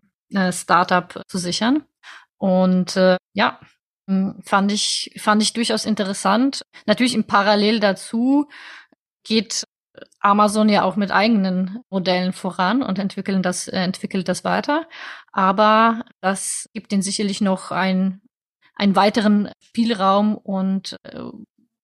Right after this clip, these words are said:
bisschen die Risikoverteilung <laughs> in diesem Bereich.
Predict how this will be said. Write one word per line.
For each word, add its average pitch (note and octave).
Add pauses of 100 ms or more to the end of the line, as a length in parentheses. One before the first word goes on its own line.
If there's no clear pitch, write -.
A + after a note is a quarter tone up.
bisschen G3+
die G3
Risikoverteilung G3 (400)
<laughs> A3+ (440)
in G#3
diesem F#3
Bereich. F3+